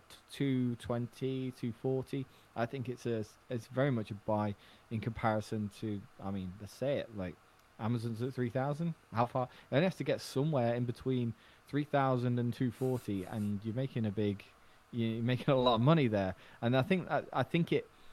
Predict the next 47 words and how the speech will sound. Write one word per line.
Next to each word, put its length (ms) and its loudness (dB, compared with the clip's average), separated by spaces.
I 60 2
think 280 2
I 60 4
didn't 240 4
wanna 260 4
overthink 500 2
this 200 -6
one 100 0
too 180 -2
much. 220 0
I 60 0
think 260 -6
this 180 -4
one 280 0
is 280 2
more 380 2
simple 560 -4
than 400 2
people 280 0
want 300 0
to 80 -6
make 220 -2
it 40 -8
out. 140 0
I 80 -2
think 200 -4
Am-, 200 0
Alibaba 460 4
is 100 -2
a 60 -2
lot 200 0
more 140 -2
simple 500 -2
than, 280 0
um, 600 0
the, 280 -2
the, 220 2
it, 120 -4
you 160 4
could 180 4
make 240 4
it 120 -2
too 120 2
complicated 600 0
and 120 -2
you 80 -2
could 140 -4